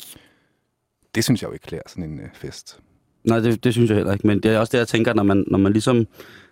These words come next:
Speaker 2: <clears throat> stritter så meget imod, hvad jeg selv vil mene, hvad, vil være oprindelig god produktionsetik
Speaker 1: Mm.
Speaker 2: omkring en, øh, en, en konkurrence, som er, øh, er bredt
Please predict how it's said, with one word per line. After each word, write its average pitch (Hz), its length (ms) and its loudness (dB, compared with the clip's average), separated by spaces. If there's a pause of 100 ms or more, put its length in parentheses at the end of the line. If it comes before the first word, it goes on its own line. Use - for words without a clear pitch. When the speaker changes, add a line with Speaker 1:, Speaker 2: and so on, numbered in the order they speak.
(200)
Speaker 2:
<clears throat> - 680 -2
stritter 113 300 -2
så 120 120 -2
meget 107 280 2
imod, 107 600 0
hvad 98 140 0
jeg 107 160 0
selv 110 240 0
vil 110 120 4
mene, 107 220 4
hvad, 101 300 0
vil 92 200 0
være 98 340 0 (680)
oprindelig 131 400 0
god 135 160 0
produktionsetik 110 960 -4 (300)
Speaker 1:
Mm. 85 260 0 (200)
Speaker 2:
omkring 113 340 -2
en, 104 240 2
øh, 92 260 0
en, 92 280 0
en 95 180 0
konkurrence, 98 480 0
som 104 300 0
er, 92 340 -2
øh, 85 200 -6 (300)
er 92 60 -2
bredt 92 320 -6